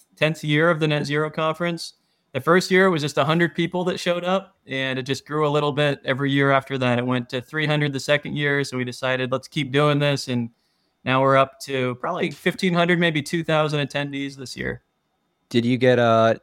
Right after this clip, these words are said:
Speaker 2: net zero conference dot com before net zero became a buzzword?
Speaker 1: I did. We did get that early, right? Right
Speaker 2: Yeah.
Speaker 1: off the bat, you know, eight or nine years ago, we got that website. And yeah, I mean, people were talking about net zero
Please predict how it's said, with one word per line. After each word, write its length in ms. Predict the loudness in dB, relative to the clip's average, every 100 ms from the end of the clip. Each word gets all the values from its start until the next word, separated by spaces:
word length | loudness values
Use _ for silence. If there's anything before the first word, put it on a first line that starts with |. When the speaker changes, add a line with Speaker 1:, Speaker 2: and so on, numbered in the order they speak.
| _ -2
Speaker 2:
net 220 | 0 2
zero 220 | 2 2
conference 500 | 2 0 0 -4 -2
dot 220 | 0 0
com 320 | 0 0 0
before 420 | -2 0 4 4 0
net 240 | -2 -2
zero 160 | 0 0
became 280 | 0 0 0
a 40 |
buzzword? 460 | 2 2 2 -2 -4 _ _ _ _ _ _ _ -6
Speaker 1:
I 80 | 0
did. 220 | 2 2
We 80 | 2
did 160 | 0
get 160 | 0 0
that 180 | 2 2
early, 380 | 2 2 2
right? 260 | 4 2 0 -2
Right 180 | 0
Speaker 2:
Yeah. 100 | 2
Speaker 1:
off 60 | 0
the 60 | 0
bat, 320 | 0 0 -2 -12 -14
you 140 | -6
know, 280 | -2 0 0
eight 120 | 0
or 80 | 0
nine 220 | 2 0
years 240 | 0 -2 -4
ago, 600 | -10 -2 2 2 -2 -12 _ _ _ _ _ _ _ -12
we 160 | -10
got 360 | -8 -6 -6 -2
that 180 | -4 -2
website. 720 | -2 -2 -2 0 0 0 -4 _ _ _ _ _
And 680 | -14 -8 -4 -2 -2 -2 -6
yeah, 180 | -2 2
I 40 | 4
mean, 340 | 2 0 -4 _ _ _ _ _ -8
people 240 | -4 0
were 120 | 0
talking 400 | 2 2 2 0
about 240 | 0 2 2
net 240 | 0 -2
zero 640 | 0 2 2 2 2 -2